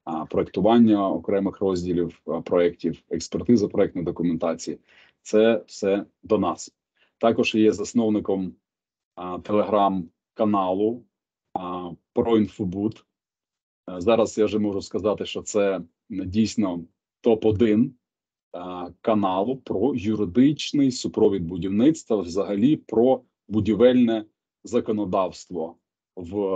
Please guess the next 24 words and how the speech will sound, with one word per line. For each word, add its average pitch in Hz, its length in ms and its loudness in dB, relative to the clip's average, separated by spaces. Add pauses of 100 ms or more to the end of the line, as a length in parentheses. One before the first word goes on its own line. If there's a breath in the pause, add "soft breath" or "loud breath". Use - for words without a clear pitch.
(140)
Україні. 107 760 2
Е, 90 420 -8
маємо 98 640 0 (420)
три 107 480 0 (240)
там 87 200 -8
з 85 80 -16
половиною 98 460 0
тисячі - 300 -8
підписників, 147 840 -2
і 95 100 -10
це 98 180 -6
дійсно 98 380 0
номер 92 280 -4
один 135 300 2
канал 139 320 4
зараз, 117 300 4
з 98 60 -8
гордістю 101 480 2
про 98 140 -8
це - 160 -4
повідомляю. 95 680 -2
Команда 101 400 2
дуже 107 260 0
класна, 127 520 2